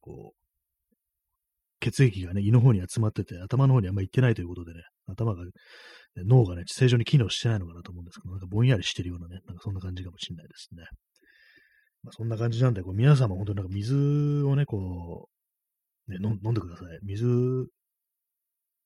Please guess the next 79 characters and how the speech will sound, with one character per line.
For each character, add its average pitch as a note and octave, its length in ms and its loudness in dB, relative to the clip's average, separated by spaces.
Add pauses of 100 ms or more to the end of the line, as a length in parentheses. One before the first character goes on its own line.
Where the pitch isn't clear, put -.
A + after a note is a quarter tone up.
あ - 60 -20
の、 F2 140 -20 (420)
渇 - 200 -4
水 D3 180 2
に C#3 80 4
は、 E2 100 -6
渇 - 240 -18
水 B2+ 80 -6
じ A#2 60 -8
ゃ G2+ 40 -8
ん、 F#2 40 -14
脱 G#2 140 -4
水 D#3+ 220 4
に D#3 60 6
は G#2+ 60 2
本 G2+ 100 -6
当 G2 80 -8 (280)
ね、 G2 100 -6
ち - 60 -20
ょ - 20 -16
っ - 40 -16
と F#2+ 100 -18
ね、 F2 100 -20 (840)
気 - 140 -6
を G#2+ 60 -2
つ - 100 -16
け A#2 140 0
て、 F2 440 -8
気 - 100 -8
を A2 40 -4
つ - 60 -8
け B2 60 -2
た F#2 80 -6
方 E2+ 80 -10
が F#2 120 -10
い F#2 40 -8
い F2 40 -10
な E2+ 160 -16
っ - 60 -16
て - 100 -18
い F2 40 -12
う - 20 -14
ふ E2+ 40 -16
う - 20 -16
に E2+ 80 -16
思 F#2 60 -12
い - 20 -10
ま F#2 120 -12
す - 100 -16
ね。 - 60 -18 (380)
こ - 140 -10
ん C#3+ 120 -4
な C3+ 80 0
に C3 100 4
な B2+ 80 2
ん B2 80 2
か - 160 -12
こ G2 120 -12
う、 - 880 -14
ね、 D#2+ 120 -18 (1000)
体 A2 160 -4
調 A2 160 2
悪 A2+ 160 4
く G#2+ 80 -4
な G2 120 -4
る F2+ 100 -6
ん - 20 -14
だ E2+ 100 -16
と - 80 -14
思 F#2+ 120 -6
い - 20 -2
ま G2+ 120 -4
し - 60 -6
た - 100 -14
ね、 F2 60 -20
本 E2+ 120 -20
当 F2+ 100 -16
に E2+ 100 -18
ね。 E2+ 80 -16